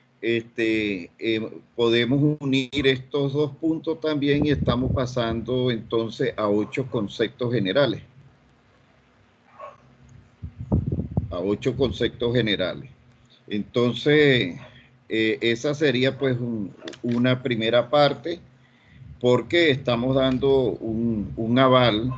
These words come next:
a este cuadro de doble entrada, le estamos dando un aval en la comisión, donde estamos estableciendo el vínculo para el tema del agro de la, en la región central,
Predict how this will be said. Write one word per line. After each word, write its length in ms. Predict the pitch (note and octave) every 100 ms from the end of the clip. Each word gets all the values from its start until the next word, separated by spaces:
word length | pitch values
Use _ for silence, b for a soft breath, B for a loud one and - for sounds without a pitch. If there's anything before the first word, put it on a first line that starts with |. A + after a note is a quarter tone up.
| - - -
a 180 | G2+
este 440 | G2 G#2 - B2+ A#2+
cuadro 500 | B2+ B2+ B2 B2+ C3
de 140 | A#2
doble 340 | G#2 G#2+ A2 B2+
entrada, 640 | B2+ - D3 B2+ A#2+ C#3 - - -
le 100 | F#2
estamos 400 | F2+ F#2+ G2 G#2+
dando 260 | A#2 A2+ A#2
un 120 | A#2+
aval 340 | A#2+ A#2+ A#2 A#2+
en 140 | B2
la 120 | B2+
comisión, 600 | B2+ B2+ B2+ D#3 C#3+ C3 - - B B B B B B B B -
donde 540 | B2 B2 B2+ D3+ E3 -
estamos 480 | B2+ B2+ A2+ B2 C#3
estableciendo 1000 | C#3+ C3+ B2 - C#3+ C3+ A#2 F#2+ F2 - _ _ _ - -
el 220 | - A2+ A#2
vínculo 720 | F#3+ F3+ - B2 A#2 C3 C#3+ - - - -
para 240 | A2+ G#2 G#2
el 120 | G2+
tema 380 | A#2+ A2+ C3 C#3
del 340 | C#3 B2+ A2+ - -
agro 560 | B2 B2+ A2+ G2+ G#2 - - - -
de 200 | G2 F#2+
la, 420 | F2+ F#2 E2 D#2
en 200 | E2+ G2+
la 120 | G2 F#2+
región 420 | F#2+ F#2 A#2 A2
central, 680 | D3 C3+ C3+ C3 B2+ G2+